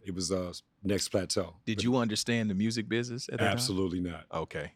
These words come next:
Speaker 2: that was
Speaker 1: Yeah.
Speaker 2: my next question.
Speaker 1: I had no clue.
Speaker 2: So you didn't know about publishing, writer's
Speaker 1: At
Speaker 2: credit,
Speaker 1: all.
Speaker 2: none of that?
Speaker 1: At all.
Speaker 2: Okay.
Speaker 1: At all. And, you know, the st-, I, I have a story about the publishing that's real deep
Speaker 2: Mm-hmm.
Speaker 1: on that record,
Speaker 2: Uh-huh.
Speaker 1: you know,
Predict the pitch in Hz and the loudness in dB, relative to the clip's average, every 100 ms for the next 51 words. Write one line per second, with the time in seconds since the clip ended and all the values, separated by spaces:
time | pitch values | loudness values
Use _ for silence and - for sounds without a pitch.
0 | - 98 90 80 90 95 90 85 - 82 | -6 0 0 0 -2 0 0 -2 -4 -4
1 | 87 95 90 92 92 95 92 - - 98 | -2 -2 -2 0 2 4 2 0 -4 2
2 | 92 90 92 95 110 104 95 98 98 92 | 2 4 4 4 2 2 2 2 0 0
3 | 87 85 - 107 98 98 101 98 98 92 | -2 -4 0 2 2 -2 -2 -2 -2 -2
4 | 87 87 82 85 92 87 85 87 80 76 | 0 0 -2 2 2 2 -2 -4 -6 -8
5 | 73 95 90 87 85 80 80 - - - | -8 -4 -4 -4 -6 -8 -10 -10 -10 -6
6 | 76 92 90 87 85 87 101 101 127 117 | -2 -2 -2 -4 -6 -4 -2 2 8 8
7 | 98 90 90 - - - 107 123 107 95 | 8 2 0 0 -2 -4 -4 0 0 2
8 | - - 110 104 98 92 - 117 98 98 | 2 6 8 8 6 2 2 2 2 2
9 | 98 92 78 87 95 87 73 98 90 _ | 0 -2 -4 -2 0 -2 0 0 0 _
10 | - 92 92 87 92 98 98 87 92 87 | -8 -4 -2 -4 0 2 2 2 0 -2
11 | 87 98 85 - - _ 82 85 87 85 | 2 2 2 -8 -20 _ -6 0 0 0
12 | 82 78 | -4 -10